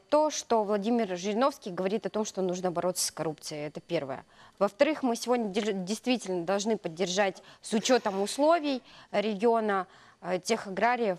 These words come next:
И, во-вторых, надо сегодня отменить, э, то есть изменить налоговую политику. Вообще, ознакомьтесь, пожалуйста, с программой Жириновского на Л Д П Р точка ру, и вы увидите, что это реальный подход,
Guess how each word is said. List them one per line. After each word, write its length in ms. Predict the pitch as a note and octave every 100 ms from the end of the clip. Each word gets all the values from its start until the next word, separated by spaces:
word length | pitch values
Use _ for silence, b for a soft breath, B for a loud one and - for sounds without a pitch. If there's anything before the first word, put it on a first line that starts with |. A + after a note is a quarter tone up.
| - D3+
И, 680 | E3+ E3+ E3+ E3+ F#3 F#3 E3+
во-вторых, 480 | G3+ - C4 D4 A#3+
надо 440 | G#3 G#3+ G#3+ G3
сегодня 800 | F#3+ - G3 G3 G3 E3+ D#3+ -
отменить, 640 | F3 G#3+ A3 G#3+ F3+ - -
э, 260 | D#3+ E3 D#3+
то 80 |
есть 220 | G3 - F3
изменить 540 | G3 G3+ B3 A#3+ -
налоговую 580 | G3 C4+ D4 B3+ A3 G#3
политику. 640 | F3+ F#3+ G3 - - D3+ - B B B B B B
Вообще, 280 | A3 G4+ F#4+
ознакомьтесь, 520 | C4 A#3 E4+ C4 -
пожалуйста, 720 | G3+ G3+ G#3 G3+ G3 F3+ F3
с 180 | - -
программой 480 | G#3+ G#3 A#3 A3+ F#3+
Жириновского 760 | G3+ G#3 C4 D4+ - G3+ F3+
на 280 | F3 F#3 F#3+
Л 80 | F#3+
Д 120 | F#3+
П 140 | -
Р 180 | G#3+ G3+
точка 400 | - F3 - G3
ру, 160 | G3 B3+
и 400 | C#3+ E3+ F3 F3
вы 140 | F#3
увидите, 500 | A3 G#3+ C4+ A#3+ -
что 220 | E3 -
это 480 | F3 E3+ - E3 D#3+
реальный 340 | F3+ B3 A#3+ G3+
подход, 560 | - E3 - F3+ F3